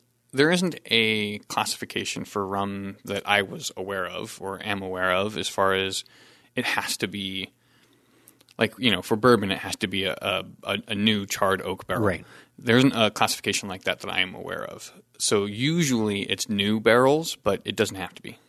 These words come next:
Speaker 2: Okay, cool. So when we start our distillery, we might wanna sample, uh,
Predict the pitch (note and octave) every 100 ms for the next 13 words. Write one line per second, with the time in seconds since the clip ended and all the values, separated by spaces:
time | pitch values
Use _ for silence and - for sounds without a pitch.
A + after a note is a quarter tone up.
0 | _ A3+ - G2+ - - C#3 - - -
1 | - C#3 B2+ - B2+ C3 A2+ - G#2 G#2
2 | F2+ F2+ F2 F2+ F#2+ - F#2 F2+ F#2+ F2
3 | E2+ - E2+